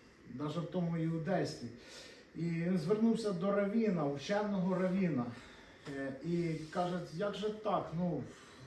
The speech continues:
в нашому служінні не присутствують ці жертви, які були в древності». А він йому розказує, каже, що Бог на нас прогнівався.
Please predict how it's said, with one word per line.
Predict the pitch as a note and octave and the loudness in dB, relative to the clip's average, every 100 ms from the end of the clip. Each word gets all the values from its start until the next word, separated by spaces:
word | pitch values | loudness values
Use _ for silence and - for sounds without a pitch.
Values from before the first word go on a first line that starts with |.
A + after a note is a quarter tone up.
| C3+ C3 | -14 -4
в | D#3+ | -2
нашому | G#3 A3 G#3+ | -2 -2 -4
служінні | G3 G#3 E3 A3+ G#3 | -4 -4 -2 0 0
не | F#3+ F#3+ | -2 -2
присутствують | G3 F#3+ - A3 G3+ G3 - | -4 -6 -4 -6 -6 -8 -6
ці | F#3 | -6
жертви, | D#3+ F3 D3 B2 C#3 | -4 0 0 -2 -4
які | C#3+ E3+ | -4 -2
були | D3+ E3+ F3 | -4 -2 0
в | C#3+ | -2
древності». | C#3+ E3 C#3+ B2+ - - B2 - - - - - - - - - - | 0 -2 0 -4 -6 -10 -10 -12 -18 -18 -18 -18 -18 -18 -20 -20 -8
А | E3 | 2
він | G#3+ A#3 | 6 6
йому | A#3 | 8
розказує, | A3+ - A#3 G#3+ F#3 F3 E3+ | 6 6 2 4 4 4 2
каже, | E3 D#3+ F3 | 0 0 -2
що | - F#3 F3 E3 C#3 C3 | -4 0 2 2 0 4
Бог | G3+ A3 A3+ F3+ | 8 10 8 0
на | G3 | 2
нас | G#3 - | 2 0
прогнівався. | - F#3 E3+ A3+ G#3+ F3 B2+ - A#2+ | -2 0 6 6 6 4 2 0 -6